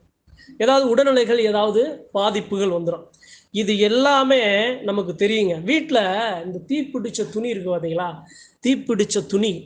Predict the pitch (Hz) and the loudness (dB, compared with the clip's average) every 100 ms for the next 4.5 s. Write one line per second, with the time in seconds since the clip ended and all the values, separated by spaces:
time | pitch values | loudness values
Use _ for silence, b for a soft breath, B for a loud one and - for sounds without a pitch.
0 | - 262 285 - 165 220 214 247 190 - | -4 -2 0 -2 -4 -2 -4 -4 -10 -6
1 | 190 185 160 - _ b b b 190 262 | -6 -6 -8 -20 _ b b b 2 2
2 | 240 226 220 214 226 196 185 240 254 247 | 4 2 4 2 2 0 2 4 4 2
3 | 220 196 240 196 208 233 247 185 214 254 | 0 -2 -2 0 -2 0 0 0 0 2
4 | 233 214 208 214 | 4 2 0 -2